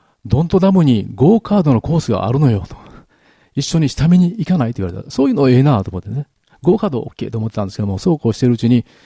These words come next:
ちょっとアラスカに行ってくるとかで。で、レイチェルのお兄さんがですね、えー、招待するから来ないかということで。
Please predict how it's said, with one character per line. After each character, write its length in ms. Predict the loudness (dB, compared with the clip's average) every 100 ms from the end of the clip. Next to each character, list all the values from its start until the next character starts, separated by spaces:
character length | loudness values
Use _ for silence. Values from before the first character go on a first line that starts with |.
| _ _ -6
ち 80 | -6
ょ 20 |
っ 40 |
と 180 | -4 -2
ア 40 |
ラ 100 | 0
ス 80 | 0
カ 120 | 2
に 100 | 0
行 40 | 0
っ 20 |
て 120 | -4
く 80 | -4
る 120 | -8
と 80 | -12
か 80 | -18 -20 _ _ _ _ _ _ -2
で。 280 | 2 2 0
で、 40 | _ _ _ -20 -20 _ _ _ 0
レ 120 | 0
イ 40 |
チ 100 | 2
ェ 20 |
ル 80 | 2
の 360 | 2 -2 -6 -14 _ _ -2
お 120 | 2
兄 120 | 4
さ 180 | 2 -4
ん 60 | -6
が 80 |
で 60 | -10
す 100 | -4
ね、 160 | -4 -6 _ _ _ _ _ _ _ _ _ -6
え 80 |
ー、 20 | -4
招 200 | 0 2
待 220 | 2 -2
す 80 | -6
る 80 |
か 120 | -12 -16
ら 180 | -18 _ _ _ _
来 120 | -2
な 100 | 0
い 60 | 0
か 80 | -4
と 80 | -12
い 40 |
う 40 |
こ 120 | -12 -16
と 60 |
で。 140 | -18